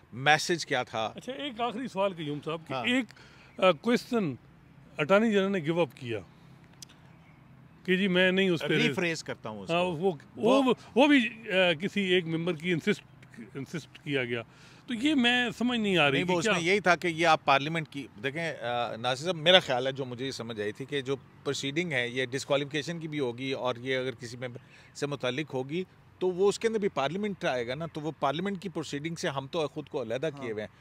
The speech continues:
Speaker 1: तो अटॉर्नी जनरल साहब आप ज़रा अपने आ, गौर कीजिए, तो उस पर उन्होंने कहा कि मैं अपना ये क्वेश्चन रिफ्रेज
Speaker 3: हाँ।
Speaker 1: करूँगा।
Speaker 3: अ,
Speaker 1: तो वो
Speaker 3: अब, अ, अ, बात वही है ना कि जो पार्लियामेंट्री, अ, अ, देखिए, हम लोग पार्लियामेंट को बिल्कुल मजाक समझते हैं ना। पार्लियामेंट बहुत बड़ा इंस्टीट्यूशन है।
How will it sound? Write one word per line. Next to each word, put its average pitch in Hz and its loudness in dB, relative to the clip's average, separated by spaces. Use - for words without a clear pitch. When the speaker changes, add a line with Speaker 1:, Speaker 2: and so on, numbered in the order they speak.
Speaker 1:
तो 175 -2
अटॉर्नी 175 -2
जनरल 196 0
साहब 214 0
आप 202 0
ज़रा 196 0
अपने 165 -6
आ, 175 -2
गौर 131 4
कीजिए, 143 -2
तो 202 4
उस 202 2
पर 220 0
उन्होंने 175 -6
कहा 185 2
कि 175 -2
मैं 165 -2
अपना 147 -4
ये 151 -2
क्वेश्चन 160 -6
रिफ्रेज 135 -2
Speaker 3:
हाँ। 135 -12
Speaker 1:
करूँगा। 90 -10
Speaker 3:
अ, 151 -8
Speaker 1:
तो 156 -8
वो - -8
Speaker 3:
अब, 180 4
अ, 170 -4
अ, 180 -2
बात 165 4
वही 180 0
है 170 0
ना 190 0
कि 185 0
जो 175 0
पार्लियामेंट्री, 175 0
अ, - -6
अ, 123 -8
देखिए, 170 -4
हम 185 -2
लोग 196 0
पार्लियामेंट 175 0
को 196 0
बिल्कुल 170 -4
मजाक 139 2
समझते 131 -8
हैं 135 -8
ना। 190 -12
पार्लियामेंट 180 2
बहुत 165 0
बड़ा 160 0
इंस्टीट्यूशन 139 -8
है। 92 -14